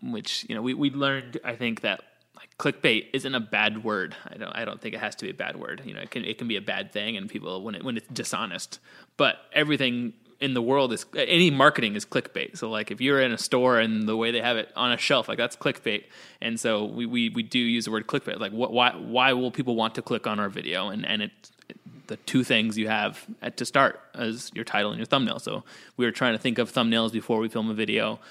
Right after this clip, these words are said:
or try to think of, like, the idea of a photo, um, you know, before we think of a, a video concept sometimes, because that's, that's the first step. And if they're not gonna click on it, then they're not gonna watch it. And so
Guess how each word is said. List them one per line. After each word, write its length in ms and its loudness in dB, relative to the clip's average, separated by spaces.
or 140 -4
try 160 -4
to 60 -2
think 180 -10
of, 80 -12
like, 240 -6
the 120 -4
idea 320 -2
of 100 -2
a 100 -6
photo, 720 -2
um, 500 -4
you 140 -6
know, 80 -6
before 320 -4
we 80 -2
think 180 -10
of 140 -6
a, 360 -6
a 280 -4
video 240 2
concept 480 -4
sometimes, 480 -6
because 260 -8
that's, 380 -8
that's 180 2
the 100 -8
first 220 2
step. 300 4
And 100 0
if 100 -4
they're 140 0
not 180 0
gonna 120 -2
click 240 2
on 100 4
it, 80 -2
then 140 -2
they're 100 -2
not 140 -2
gonna 140 -4
watch 260 -2
it. 100 -6
And 100 -8
so 280 -4